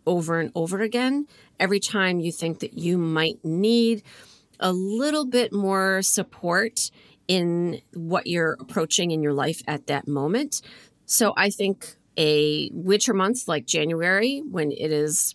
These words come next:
dark and there's not a holiday, <laughs> maybe you're back to work and there's no vacation coming up for a while or whatever,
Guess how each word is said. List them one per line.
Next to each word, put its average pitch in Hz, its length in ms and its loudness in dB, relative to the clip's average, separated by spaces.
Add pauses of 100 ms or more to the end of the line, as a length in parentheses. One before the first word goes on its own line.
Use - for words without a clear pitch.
dark 226 440 0 (300)
and 151 640 -2
there's 147 400 -2
not 127 220 -4
a - 20 -8
holiday, 233 720 2 (280)
<laughs> - 280 -20
maybe 160 380 -2
you're 151 320 0 (300)
back 160 240 0
to 202 100 2
work 196 460 0
and 151 180 -2
there's 143 240 -2
no 147 200 0
vacation 226 880 0 (100)
coming 220 300 0
up - 160 -4
for 196 160 -2
a 196 40 2
while 185 360 2
or 175 100 -2
whatever, 185 460 0